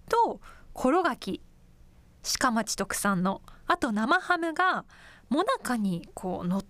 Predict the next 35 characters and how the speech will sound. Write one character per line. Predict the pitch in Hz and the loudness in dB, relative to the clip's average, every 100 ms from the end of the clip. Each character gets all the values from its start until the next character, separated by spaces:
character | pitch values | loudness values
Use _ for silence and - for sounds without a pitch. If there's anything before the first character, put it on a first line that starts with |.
| - | -6
た | - 285 | 0 2
も | 269 | 2
の、 | 254 247 - - - | 2 0 -2 -16 -6
な | 175 202 | -2 -2
ん | 330 | -2
て | - 359 | 0 2
名 | 240 | 4
前 | 220 214 | 2 2
で | 277 | 0
す | |
か | - | 0
ね。 | 185 202 202 202 - - | 0 0 -2 -4 -16 -10
で | - | -2
も、 | 247 | 0
生 | 196 226 320 | 2 2 2
ハ | 466 494 | 2 0
ム | 480 | 0
と | 403 | -2
こ | 392 | 2
ろ | 370 | 2
柿 | 285 262 190 | 0 -4 -6
っ | |
て | - | -6
す | 170 220 | -4 0
ご | 254 | 0
く | 269 | 0
合 | 214 | -2
う | |
じ | 190 | -2
ゃ | 175 | -2
な | 175 | -2
い | |
で | 160 | -4
す | - | -6
か。 | - | -10